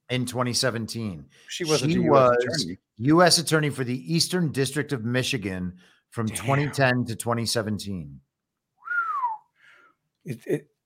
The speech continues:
Speaker 2: it is, I, you know, you expect to find a, a, an animal like this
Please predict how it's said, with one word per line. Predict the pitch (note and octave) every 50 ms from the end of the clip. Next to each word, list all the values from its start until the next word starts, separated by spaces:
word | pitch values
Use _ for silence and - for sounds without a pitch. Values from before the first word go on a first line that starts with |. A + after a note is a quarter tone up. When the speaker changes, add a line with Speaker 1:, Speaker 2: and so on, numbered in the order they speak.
| _ -
Speaker 2:
it | - D3 D#3+
is, | F3 D#3+ C3+ - - - - - - _ _ _ _
I, | - C#3+ - - - _ _ _ _ _ _ _ _ _ _ _
you | - D3
know, | D#3+ E3 E3+
you | D#3+ D#3 D#3 E3 C#3+ D3+ D#3
expect | D3 - - - - F#3+ G3 F#3+ G3 -
to | - D#3
find | - - - D3+ D#3 D3+ D3+ D3 C#3+ C#3+ C3 A2 - _ -
a, | C#3 C3+ C3 B2+ B2 A#2 A#2 - - _ _ _ _ _ _ _ -
a, | C3+ A#2 - _ _ _ _ _
an | - C3 A#2+ - _ _ _ _ _ _ -
animal | D3 C#3+ D3 D3+ D3 C#3 B2+ A2+ G2+ F#2 F2 - -
like | - A#2+ A#2 G#2+ - -
this | A2 A2 G#2+ G2 - - - - -